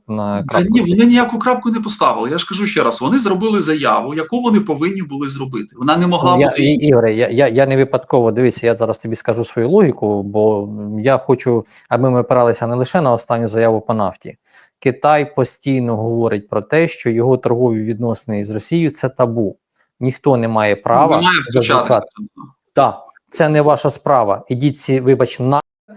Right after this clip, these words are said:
Speaker 1: ми тут торгуємося, все. А ви там собі воюйте. Чи справді Китаю зараз може щось змінитися, як-, якось у них думка?
Speaker 2: Е, з Росією? З точки зору
Speaker 1: Ну
Speaker 2: торгівлі
Speaker 1: так,
Speaker 2: з
Speaker 1: ну, от я,
Speaker 2: Росією?
Speaker 1: я,
Speaker 2: Та
Speaker 1: дивись,
Speaker 2: може,
Speaker 1: я,
Speaker 2: слухайте,
Speaker 1: я
Speaker 2: Китай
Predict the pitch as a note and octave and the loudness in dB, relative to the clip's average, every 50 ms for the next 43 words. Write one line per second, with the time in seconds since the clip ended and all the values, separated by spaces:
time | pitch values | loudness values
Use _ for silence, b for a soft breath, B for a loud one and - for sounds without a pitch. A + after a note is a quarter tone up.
0 | _ _ _ _ C3 C#3 D3 D3 D#3+ D3+ - - D3 C3+ C3+ D3 C3 A#2 G#2 G2 | _ _ _ _ 0 0 2 2 0 -2 0 0 0 2 2 4 2 2 2 -2
1 | G2 F#2+ - - - - - - C#3 G#2+ F#2 - _ _ _ _ _ _ - C3 | -6 -10 -12 -12 -12 -8 -2 0 0 0 0 -4 _ _ _ _ _ _ -2 0
2 | C3 C#3+ G3 A3+ A3+ G#3 F#3 D#3 - - E3 D#3 E3 D#3 D#3+ D#3+ D3+ C#3 B2 A2+ | 2 2 2 2 2 0 -2 -2 -4 -4 -2 0 0 2 2 0 2 0 -2 -2
3 | G#2 - G#2 - _ _ _ _ _ _ _ - - C3+ B2 A#2 - - - - | -4 -6 -10 -12 _ _ _ _ _ _ _ -4 -2 -2 -2 -6 -10 -14 -10 -4
4 | - E3 G3 B3 C#4 B3 G#3+ A3 F#3+ E3+ D3+ C3+ C3 A#2+ - - D#3 D3 - F3 | 0 2 2 2 0 0 2 2 2 2 2 0 -4 -6 -4 -4 -4 -2 0 2
5 | F3 E3 D3 C#3 D3 C#3 C3 - - D3 C#3+ C3+ B2+ A2+ - - C3+ A#2+ G#2+ - | 2 2 2 2 0 0 -2 -2 -2 -2 -2 -2 -2 -4 -4 -6 -6 -6 -6 -4
6 | C#3 C3 C3+ C#3 C3+ A#2 - - - - G#2+ - - G#2+ G2+ G#2+ A2 A#2 A2 - | -6 -4 -4 -4 -6 -8 -10 -14 -14 -14 -14 -12 -12 -12 -10 -8 -6 -6 -8 -8
7 | A2+ - - G#2+ A2 G#2+ G2+ G2+ F#2+ - - _ _ _ _ _ _ _ _ _ | -12 -14 -14 -12 -12 -12 -12 -12 -14 -16 -20 _ _ _ _ _ _ _ _ _
8 | - D3 C#3+ C#3 C3+ C#3 C3+ C3+ C3 D3 C#3+ C#3+ - A3+ C#4+ D#4 C#4+ E3 B2+ G#2 | -6 -2 0 2 4 4 4 4 4 2 2 2 2 2 2 2 2 2 0 -2
9 | A2 - - - _ - - C#3 C3+ - - C3+ D3+ D3+ D#3+ G3 G3 A3 G#3 D3+ | -4 -8 -12 -18 _ -10 -8 -8 -8 -6 -4 0 2 4 4 4 4 2 2 2
10 | A2 - D#3 F3 G#3+ G#3+ G#3+ G#3 G#3+ C4+ G#3 - C#3+ E3 F#3+ F#3 D#3 E3+ - F3 | 2 2 0 2 2 2 4 2 2 2 2 2 2 2 2 2 4 4 4 4
11 | D#3 D3+ D3 D3+ F3 E3 - E3 F#3+ G3+ F#3 - - F3 - - C4+ D4 C#4+ C#4 | 2 2 2 0 0 2 2 2 2 2 0 -2 -6 -10 -6 -4 -2 -2 -2 -4